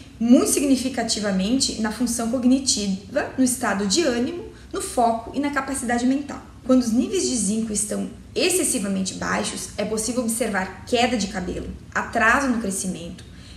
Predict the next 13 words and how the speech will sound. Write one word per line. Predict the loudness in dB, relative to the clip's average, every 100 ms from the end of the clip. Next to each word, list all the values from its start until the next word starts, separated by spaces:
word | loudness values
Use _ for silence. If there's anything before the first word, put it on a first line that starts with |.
| -4
hipogonadismo, | 2 2 2 2 2 0 -2 -4 -2 -2 -4 -10 -4
lesões | 6 6 6 4 4
de | 2
pele, | -2 0 2 0 0 2
nos | 2 2
olhos, | 0 2 2 0
deficiências | 0 0 0 0 0 0 0
imunológicas | 0 2 0 0 0 -2 -2 -6
que | -8
podem | -4 0 0 2
acarretar | 0 0 -2 -2 0 -2 2
infecções | 0 0 -4 0 2 2
recorrentes, | 2 0 0 0 -2 -6 -6